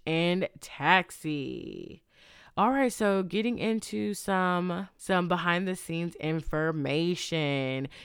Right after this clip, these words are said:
Credit to my favorite, favorite site, I M D B. Okay, that is my site. To be honest, I go there pretty much every day or every other day.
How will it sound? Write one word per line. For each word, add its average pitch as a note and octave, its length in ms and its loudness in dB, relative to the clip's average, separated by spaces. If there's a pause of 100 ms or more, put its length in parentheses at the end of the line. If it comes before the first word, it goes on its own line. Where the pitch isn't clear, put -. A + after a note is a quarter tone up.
(140)
Credit B3 480 -2
to D3+ 320 -2
my C#3 420 -2 (360)
favorite, E3+ 380 0
favorite B2+ 320 -4
site, D#3+ 460 2 (540)
I C4 300 2
M G#3 520 0 (100)
D F#3 580 2 (280)
B. C#3+ 640 0
Okay, C#3+ 440 -2
that E3 400 4
is D#3+ 260 0
my C#3 200 -2
site. E3 520 2 (440)
To A3 120 0
be G3 140 0
honest, F3 420 0
I E3 120 0
go D3+ 200 0
there C#3+ 300 0
pretty C#4+ 360 -4
much A#3+ 360 -2
every F3 560 -4 (280)
day D3+ 380 -2
or D#3+ 100 -2
every C#3+ 320 0
other E3 200 0
day. A3 320 -6